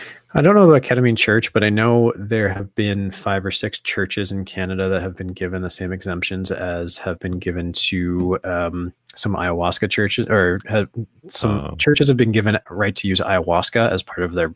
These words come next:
Speaker 1: sacraments.
Speaker 2: Okay.
Speaker 1: Um, and, uh, so maybe it's the same thing.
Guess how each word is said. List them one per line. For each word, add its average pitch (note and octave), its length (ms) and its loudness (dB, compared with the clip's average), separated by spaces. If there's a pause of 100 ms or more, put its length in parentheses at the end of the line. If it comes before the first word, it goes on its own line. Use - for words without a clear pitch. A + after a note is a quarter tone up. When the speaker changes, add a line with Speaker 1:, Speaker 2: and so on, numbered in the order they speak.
Speaker 1:
sacraments. A2+ 680 0 (300)
Speaker 2:
Okay. - 180 -8
Speaker 1:
Um, E2+ 640 -2 (240)
and, E2+ 440 -4
uh, E2+ 300 2
so F2+ 160 2
maybe E2+ 220 -4
it's E2+ 100 -4
the F2 80 -6
same - 200 -6
thing. F#2+ 280 -6